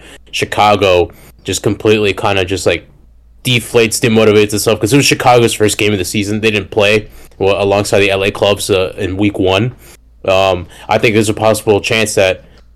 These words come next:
uh, Chicago probably would have deflated, and they definitely for sure would have taken the crowd, uh, out of the game. They could, they,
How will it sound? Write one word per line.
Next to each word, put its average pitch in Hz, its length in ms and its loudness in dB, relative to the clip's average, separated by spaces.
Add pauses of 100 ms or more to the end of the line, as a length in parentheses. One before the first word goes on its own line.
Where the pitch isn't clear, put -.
(100)
uh, 90 140 2
Chicago 101 760 0 (460)
probably 107 260 2
would 107 100 6
have 101 100 0
deflated, 107 440 2
and 92 260 -8
they - 220 -2 (420)
definitely 131 340 2
for 104 120 -4
sure 127 240 2
would 110 120 4
have - 80 -4
taken 113 260 0
the 87 80 -4
crowd, 95 400 0 (200)
uh, 87 220 0
out 98 200 0
of 95 80 -8
the 87 80 -4
game. 90 300 -2
They 82 80 -4
could, - 140 -16
they, 90 140 -8